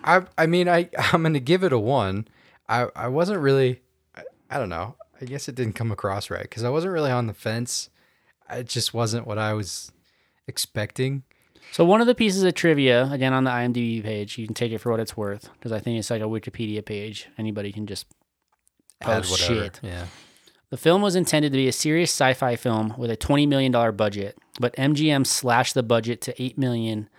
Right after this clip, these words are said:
Speaker 2: and had the script rewritten as a comedy.
Speaker 1: Okay.
Speaker 2: So when you look at it that way of maybe you did have a higher budget, you had an idea for what your script wanted to be, and then somebody's like, "Oh, by the way, you only get ha-,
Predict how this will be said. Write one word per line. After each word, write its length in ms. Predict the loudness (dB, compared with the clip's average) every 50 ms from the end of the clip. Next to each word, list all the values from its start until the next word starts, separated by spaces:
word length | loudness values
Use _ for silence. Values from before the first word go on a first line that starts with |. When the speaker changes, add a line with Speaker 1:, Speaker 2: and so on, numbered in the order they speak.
| _ -20 -20 -20 _ _ -6
Speaker 2:
and 80 | -2
had 200 | 4 4 4 4
the 60 | 4
script 340 | 0 0 2 0 0 0 0
rewritten 520 | 0 2 2 2 2 0 0 -2 -2 -4 -6
as 120 | -6 -6
a 40 | -8
comedy. 520 | -10 -10 -10 -10 -10 -12 -14 -18 -20 -20 -20 -20 -20 -20 -20 _ -20 _ _ _ _ -2
Speaker 1:
Okay. 380 | 0 0 2 2 0 0 0 -2 -6 -14 -10
Speaker 2:
So 380 | 0 6 8 8 8 8 6 4
when 100 | 2 2
you 100 | 2 4
look 220 | 4 4 4 4 4
at 100 | 4 4
it 160 | 4 2 2
that 200 | 2 2 2 4
way 240 | 2 2 4 4 4
of 240 | 2 0 -2 -8 -18 _ _ -8
maybe 240 | -4 -2 -2 0 -2
you 160 | -2 -2 -2
did 220 | -2 0 -2 -2 0
have 200 | 0 0 0 0
a 60 | 0
higher 300 | -4 -2 -2 0 0 0
budget, 480 | 0 0 0 -2 0 -2 -2 -2 -4 -6 -8
you 100 | -10 -8
had 200 | -6 -6 -6 -6
an 240 | -6 -6 -8 -10 -12 -12 -10
idea 340 | -10 -8 -6 -4 -4 -4 -4
for 140 | -4 -2 0
what 160 | 0 0 -2
your 100 | -2 -8
script 440 | -8 -8 -4 0 0 0 0 -2 -20 -18 -12
wanted 420 | -8 -2 0 2 2 2 2 0 0
to 80 | 0
be, 320 | 2 2 4 4 2 0 0
and 140 | 0 0
then 140 | 0 0 -2
somebody's 420 | 0 0 0 0 2 0 0 2 2
like, 200 | 2 2 2 2 4
"Oh, 100 | 4 6
by 160 | 6 6 4
the 100 | 4 4
way, 220 | 4 2 2 2 0
you 200 | -2 -2 -2 0
only 180 | 0 -2 -2
get 160 | -4 -6 -8 -8
ha-, 220 | -8 -10 -10 -12